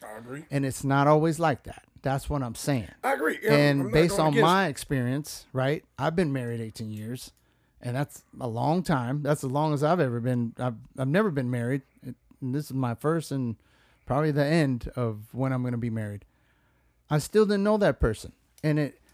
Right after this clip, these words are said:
Speaker 2: what does that say about me? That I didn't know myself, and, and so I can open up to my partner so we can get to that, that level. We never got to that level.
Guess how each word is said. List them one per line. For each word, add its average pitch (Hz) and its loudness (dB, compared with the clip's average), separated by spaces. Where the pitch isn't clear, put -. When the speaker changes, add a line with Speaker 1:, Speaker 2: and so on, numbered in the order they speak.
Speaker 2:
what 139 2
does 180 2
that 170 0
say 165 0
about 147 2
me? 175 0
That 135 0
I 131 -2
didn't 165 -4
know 135 0
myself, 131 -2
and, 123 -4
and 127 -6
so - -2
I 147 2
can 139 -6
open 143 0
up 131 -6
to - -8
my 160 2
partner 117 -4
so - -4
we 175 0
can 165 -6
get 196 2
to 156 -4
that, 123 -6
that 110 -2
level. 101 -6
We 139 0
never 208 2
got 214 0
to 165 -4
that 110 -2
level. 98 -8